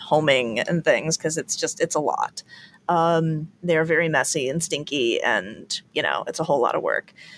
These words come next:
But she knows from experience that, um, in general, she isn't allowed to name the kittens.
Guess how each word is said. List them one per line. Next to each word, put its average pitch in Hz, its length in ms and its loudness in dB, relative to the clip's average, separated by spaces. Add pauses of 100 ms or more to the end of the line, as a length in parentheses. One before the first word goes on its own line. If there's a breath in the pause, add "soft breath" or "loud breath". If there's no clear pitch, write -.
(160 loud breath)
But 185 440 0
she 254 920 0
knows 220 360 2
from 196 180 2
experience 175 880 0
that, 170 640 0 (100)
um, 151 600 2 (120)
in 214 160 4
general, 320 340 2
she 277 240 2
isn't 302 260 0
allowed 180 440 2
to 185 100 -2
name 170 380 2
the 262 80 2
kittens. 311 640 -4